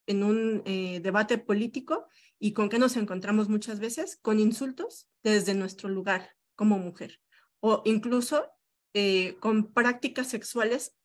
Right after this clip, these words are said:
asumidas que puede tener un determinado rol,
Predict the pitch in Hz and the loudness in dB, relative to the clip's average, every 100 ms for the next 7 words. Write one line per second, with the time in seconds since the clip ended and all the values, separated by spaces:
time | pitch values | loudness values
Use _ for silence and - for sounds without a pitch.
0 | _ 202 - 208 226 247 392 - - - | _ -6 -2 -2 0 0 -2 -8 -16 -12
1 | - 214 233 233 214 208 208 214 220 220 | -6 0 2 2 0 0 -2 -2 -4 -2
2 | 220 208 190 196 214 208 202 226 | -2 -4 -2 -2 -2 -2 -2 -4